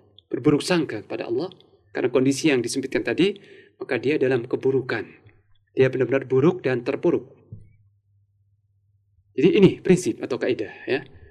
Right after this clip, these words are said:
Jadi yang penting bagi seorang muslim, seorang hamba Allah adalah apakah keadaan dia itu membuat semakin dekat kepada Allah, ya, atau tidak, atau semakin membuat jauh dari Allah.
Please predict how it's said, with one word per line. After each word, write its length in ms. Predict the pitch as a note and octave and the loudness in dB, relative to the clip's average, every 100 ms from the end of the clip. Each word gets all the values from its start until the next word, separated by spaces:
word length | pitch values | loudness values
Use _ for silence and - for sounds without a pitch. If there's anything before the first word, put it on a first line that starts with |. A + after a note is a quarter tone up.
| _ _ _ _ | _ _ _ _
Jadi 320 | B2 E3+ - - _ - | 2 2 2 -8 _ -2
yang 160 | C#3+ | 0
penting 320 | G#3+ G#3 E3 | 0 0 0
bagi 240 | C3+ B2+ A#2 | 0 -2 -2
seorang 320 | - - A#2 | -6 -2 -2
muslim, 400 | D#3+ - G2+ F#2 | -2 -2 -6 -6
seorang 240 | - A#2 | -6 -6
hamba 240 | G2 A#2 - | -4 -4 -2
Allah 200 | G#2 C#3 | -2 -4
adalah 240 | C3+ B2+ D3 - - _ - | -4 -6 -6 -16 -20 _ -8
apakah 400 | E3 E3+ E3+ A2 - _ - | -4 -2 -2 -4 -6 _ -8
keadaan 480 | C3+ C#3 D3 C3 A#2+ | -4 0 0 0 0
dia 160 | A#2+ | -2
itu 240 | G#2 C#3 D#3+ - _ _ - | -2 -4 -6 -12 _ _ -4
membuat 320 | C3+ B2+ A#2+ | 0 2 2
semakin 320 | - B2 G#2+ | 0 -2 -2
dekat 320 | B2+ A#2 A2 | -2 -2 -4
kepada 240 | - A#2+ - | -6 -8 -6
Allah, 240 | B2+ D#3+ - - - - _ _ _ _ | -8 -10 -14 -20 -20 -20 _ _ _ _
ya, 160 | B2 C3+ | -14 -6
atau 240 | D#3+ F3+ E3 | 2 4 6
tidak, 240 | D#3 A2 | 4 2
atau 160 | C3+ - | -2 -4
semakin 400 | - D#3 C#3+ C3+ | -4 0 2 4
membuat 160 | C#3 | 2
jauh 240 | C3+ D#3 G#2+ | 4 2 2
dari 160 | G2+ | -4
Allah. 240 | G2 - | -6 -14